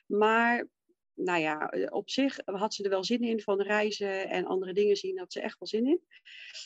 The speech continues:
En de jongste bij ons was degene die, ehm,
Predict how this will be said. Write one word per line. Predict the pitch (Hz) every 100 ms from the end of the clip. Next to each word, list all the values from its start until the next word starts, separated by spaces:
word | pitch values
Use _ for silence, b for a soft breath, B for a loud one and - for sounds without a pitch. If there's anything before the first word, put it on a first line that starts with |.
| B
En | 202
de | 214
jongste | 190 185 160 - 170
bij | 160
ons | 151 165
was | 180
degene | 190 190 196 196
die, | 180 180 180
ehm, | 170 170 170